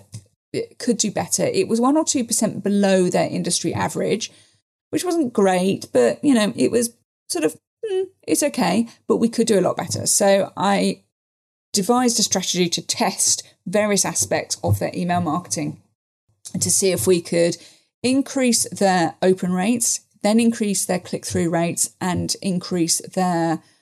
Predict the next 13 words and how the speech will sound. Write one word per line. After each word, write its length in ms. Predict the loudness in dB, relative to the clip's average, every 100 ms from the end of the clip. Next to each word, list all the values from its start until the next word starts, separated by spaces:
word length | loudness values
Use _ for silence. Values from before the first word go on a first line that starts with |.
| _ _ -2
the 80 |
spend 460 | 0 0 0 0 -2
that 220 | -4 -8
people 580 | -6 -6 -6 -6 -6 -4
did 180 | -4 -2
as 160 | 0 0
well. 240 | -2 -4 -14 -16 -2
And 120 | 2
they 60 | 4
were 280 | 4 4 2
an 100 | 2
e-commerce 640 | 0 0 0 0 0 -2
business, 720 | -2 2 2 2 -4 -4 -6